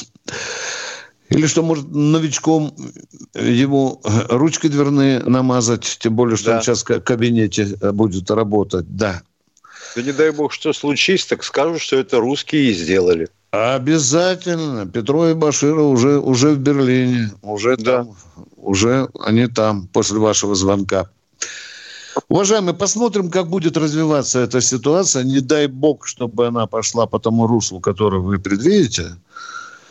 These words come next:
Speaker 1: Но реакция, реакция, э, России будет. Может быть, даже не только на дипломатическом уровне. Спасибо. Продолжаем военное ревью. С вами полковник Тимошенко.
Speaker 2: А что, если Рейн отравить?
Speaker 1: Да.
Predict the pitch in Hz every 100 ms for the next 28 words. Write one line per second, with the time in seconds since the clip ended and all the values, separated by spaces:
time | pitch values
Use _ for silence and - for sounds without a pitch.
0 | _ 139 151 185 202 190 196 190 170 -
1 | 135 160 160 143 139 120 95 - _ -
2 | 101 101 101 117 131 - 151 135 117 120
3 | 107 - - _ _ _ _ _ - -
4 | - - 160 175 165 151 117 147 143 135
5 | 120 143 131 131 117 117 120 113 - 87
6 | 110 113 120 113 117 120 - 117 110 113
7 | 117 - 160 151 196 185 160 165 175 160
8 | 175 160 143 151 151 151 151 156 160 175
9 | - 151 151 139 147 135 151 139 - 127
10 | 131 139 156 123 208 214 180 180 180 185
11 | 175 131 107 98 - 107 104 85 78 -
12 | - - _ - 113